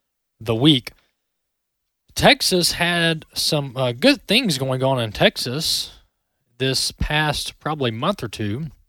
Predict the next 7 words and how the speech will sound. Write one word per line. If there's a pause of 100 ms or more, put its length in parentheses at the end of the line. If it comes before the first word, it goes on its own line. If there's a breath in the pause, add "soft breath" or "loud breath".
(640)
Two
laws (100)
have
passed, (1000)
and,
and,
uh,